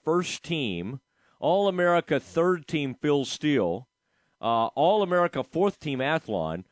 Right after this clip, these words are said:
all Big Twelve, Big Twelve media, big, best defensive lineman in Texas,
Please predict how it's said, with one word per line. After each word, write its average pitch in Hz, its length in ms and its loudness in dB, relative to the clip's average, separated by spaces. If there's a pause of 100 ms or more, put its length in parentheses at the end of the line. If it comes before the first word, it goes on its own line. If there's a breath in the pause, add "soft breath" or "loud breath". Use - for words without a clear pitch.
(160)
all 185 260 2
Big 165 340 -2
Twelve, 151 480 2
Big 151 160 -2
Twelve 131 280 0
media, 113 560 -6 (560)
big, 175 280 0 (140)
best 160 500 -2
defensive 180 420 -4
lineman 160 380 0
in 120 160 -2
Texas, 113 720 -4